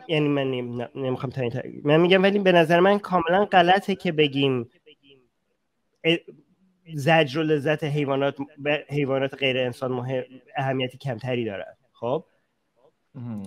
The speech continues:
Speaker 1: هیچ دلیلی نداره که اهمیت کمتری داشته باشن. زجر زجره. خب؟ زجر زجره.
Speaker 2: درسته.
Speaker 1: ام، موضوع اینه که زجری که انتظار حیوانات، انتظار،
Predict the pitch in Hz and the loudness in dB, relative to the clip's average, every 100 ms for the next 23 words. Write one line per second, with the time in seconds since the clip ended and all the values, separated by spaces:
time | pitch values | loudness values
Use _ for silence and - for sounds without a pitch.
0 | - 185 165 214 208 214 226 220 208 185 | -4 -2 4 6 6 6 6 8 6 2
1 | 151 147 139 127 123 139 120 127 113 107 | 2 2 0 -2 -4 -6 -6 -6 -6 -8
2 | - 101 101 104 - - 131 151 196 165 | -12 -14 -14 -16 -18 -10 0 4 4 2
3 | 147 165 185 156 113 - _ _ - 185 | 2 4 2 0 -10 -12 _ _ -20 -16
4 | - 135 185 - - 127 175 262 226 190 | -2 0 0 -4 -10 0 4 4 2 4
5 | 226 214 139 104 - - _ - - - | 6 6 4 -8 -14 -20 _ -20 -20 -20
6 | _ _ - 143 139 131 127 - - _ | _ _ 0 2 4 2 -2 -8 -18 _
7 | 135 147 160 190 233 226 226 226 220 220 | -4 0 0 0 0 0 0 -2 0 0
8 | 220 226 233 _ 226 220 220 220 _ _ | -2 -6 _ _ _ -20 -20 _ _ _
9 | _ - 156 123 165 196 202 214 214 208 | _ -12 -8 2 2 2 -2 -6 -6 -6
10 | - 170 170 180 - - 180 - 175 160 | -14 -14 -14 -14 -14 -8 -8 -2 -2 -2
11 | 170 147 180 214 196 156 151 139 143 151 | -2 0 2 2 2 2 0 0 0 -2
12 | - 139 127 131 123 135 143 | 0 0 0 -4 -4 -2 -2